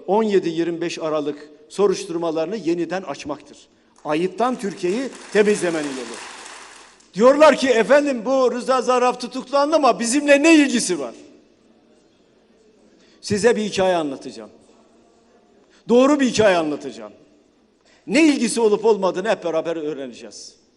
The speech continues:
Bir Ocak iki bin on üç. Bir Ocak iki bin on üç. Gana'nın başkenti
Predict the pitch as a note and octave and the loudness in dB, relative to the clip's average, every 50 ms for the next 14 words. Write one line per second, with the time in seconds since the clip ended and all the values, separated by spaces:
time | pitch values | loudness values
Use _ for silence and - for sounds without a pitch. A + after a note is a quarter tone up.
0 | _ _ _ _ _ _ _ _ _ _ _ _ _ _ _ _ _ _ _ - | _ _ _ _ _ _ _ _ _ _ _ _ _ _ _ _ _ _ _ -4
1 | G3+ C#4+ C#4+ C4 A3+ F#3+ G#3 B3+ B3+ B3 - - - - - _ _ _ - - | -2 0 2 4 2 2 2 -2 -2 -4 -10 -20 -20 -20 -20 _ _ _ -14 -14
2 | F#3+ - A3+ F3+ F#3+ F#3 F3+ D#3 C3 A2 - - - - _ _ _ _ _ _ | -12 -10 -10 -10 -10 -10 -10 -10 -12 -12 -18 -20 -20 -20 _ _ _ _ _ _
3 | _ _ _ _ - F#3+ A#3 A#3+ A3 F#3+ F#3 E3+ F3+ G#3 A#3+ - - - - _ | _ _ _ _ -8 -6 -6 -4 -2 -2 -2 -2 -2 -4 -4 -6 -10 -20 -20 _
4 | _ _ - G3 F#3 - F#3 D3 D3+ C3+ B2 A2+ G#2 F#2+ - - - _ _ _ | _ _ -16 -14 -12 -10 -10 -10 -10 -10 -12 -14 -18 -20 -20 -20 -20 _ _ _
5 | _ _ _ _ _ _ _ _ _ _ _ _ _ _ _ _ _ _ _ _ | _ _ _ _ _ _ _ _ _ _ _ _ _ _ _ _ _ _ _ _
6 | _ _ C#3 F3+ G#3+ A#3+ A#3+ G#3+ F#3+ G3 A3+ B3+ D4+ - - - _ _ _ _ | _ _ -2 -2 0 0 0 -2 -2 -2 -4 -6 -8 -14 -18 -20 _ _ _ _
7 | _ _ _ _ _ _ _ - - G#3 G3+ - - E3 D3+ C#3 - D3 C3 B2 | _ _ _ _ _ _ _ -2 -2 -2 -2 -4 -8 -8 -8 -8 -10 -14 -14 -14